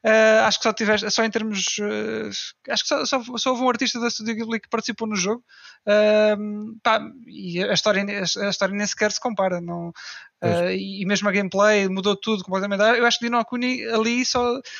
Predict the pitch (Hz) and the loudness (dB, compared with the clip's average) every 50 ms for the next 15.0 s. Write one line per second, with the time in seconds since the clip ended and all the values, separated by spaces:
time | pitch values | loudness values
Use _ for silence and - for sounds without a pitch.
0 | - - - - 220 202 202 226 226 226 220 196 226 226 226 226 226 226 226 226 | -16 -12 -2 0 2 2 2 2 2 0 0 0 -2 -2 -2 -2 -2 -4 -4 -6
1 | 220 220 214 214 208 208 220 220 202 - - 180 - - 175 170 160 160 170 175 | -6 -4 -4 -4 -6 -6 -6 -8 -8 -6 -6 -8 -8 -8 -10 -10 -8 -6 -6 -6
2 | - - - - - 226 180 165 170 165 165 165 160 160 _ _ 208 208 220 220 | -6 -6 -12 -16 -16 -14 -12 -10 -10 -10 -10 -12 -14 -16 _ _ -4 -2 0 0
3 | 202 208 190 175 208 196 185 196 185 185 185 180 185 190 175 180 185 - - 180 | 2 2 2 2 2 2 4 4 4 2 2 0 0 -2 -4 -4 -6 -6 -6 -6
4 | 170 - 190 190 185 170 165 175 180 175 _ 202 - 170 - - 180 - _ - | -6 -6 -6 -4 -4 -6 -6 -8 -12 -16 _ _ -16 -14 -14 -14 -14 -16 _ -14
5 | - - - 127 123 - - - - 185 190 - 214 226 220 214 240 240 233 254 | -12 -4 -4 -4 -4 -4 -8 -12 -6 -4 -2 0 2 2 4 4 4 4 4 2
6 | 254 214 240 233 - 233 220 - - 233 226 220 220 214 208 220 214 220 - - | 2 2 0 0 2 2 2 4 4 4 4 4 2 0 0 0 0 0 -2 -2
7 | 220 202 214 214 208 208 196 - 220 202 220 208 - 214 208 208 208 202 214 214 | -4 -4 -4 -4 -4 -4 -6 -6 -6 -6 -6 -2 0 0 2 2 0 0 0 0
8 | 208 208 208 208 196 208 214 214 208 196 - - - - 120 110 104 104 104 - | 0 0 -2 -4 -6 -6 -6 -4 -4 -6 -6 -10 -8 -4 -4 -2 -2 -2 0 2
9 | 180 180 180 180 185 180 180 185 190 208 240 226 233 262 269 277 294 285 - - | 2 2 2 2 0 -4 -6 -8 -8 -10 -6 -2 0 2 4 4 4 4 2 0
10 | 262 - 285 277 277 269 277 269 254 - - 277 254 254 254 254 254 247 233 240 | -2 -2 0 0 0 0 0 -2 -2 0 -2 0 2 2 2 2 0 0 -2 -2
11 | 262 254 - - 247 254 254 226 247 247 - 240 214 220 214 - - - - - | -2 -2 -4 -4 -2 -2 -2 -2 -2 -4 -4 -2 -4 -4 -6 -6 -10 -16 -12 -10
12 | - - - 233 226 233 240 233 240 240 - 220 - 220 226 226 202 214 226 208 | -4 0 0 2 4 4 4 6 6 4 4 4 2 2 2 0 0 0 -2 -2
13 | - 247 240 214 - - - 233 226 247 320 392 381 254 202 202 208 240 285 302 | 0 0 0 0 -2 -2 -2 -2 0 0 2 2 2 0 2 2 4 4 2 2
14 | 247 220 214 208 202 190 - - - - 202 208 208 208 214 214 214 196 196 | 0 0 0 0 0 0 0 -2 -2 -4 -6 -4 -4 -2 -2 -2 -2 -2 -4